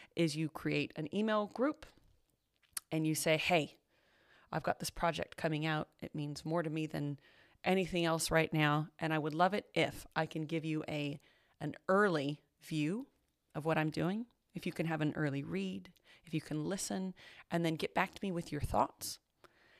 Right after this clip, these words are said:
and then you give people a week or two to listen, and then, you know, come back with their thoughts and give you some real feedback. You respond to those thoughts and feedback, and then you go, "Great, here's the thoughts and feedback." And your next email out,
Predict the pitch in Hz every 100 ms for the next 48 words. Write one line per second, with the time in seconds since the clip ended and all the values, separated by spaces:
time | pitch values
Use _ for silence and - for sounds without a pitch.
0 | _ _ 160 160 156 143 170 - 175 -
1 | 170 147 156 165 - 160 156 143 147 -
2 | 170 165 143 151 151 - - 147 160 220
3 | _ - 170 170 - - - 170 - 160
4 | - - 160 151 156 156 - 151 147 147
5 | - 151 170 - - - _ _ _ -
6 | - _ - 180 180 175 - 170 175 170
7 | 165 165 165 - - 156 - 156 - -
8 | 160 156 147 139 139 160 208 - 190 196
9 | 170 - 175 - 156 - 165 202 220 -
10 | - - - _ 175 170 160 165 160 160
11 | 196 - - - - _ _ - 170 170
12 | 160 - 226 285 -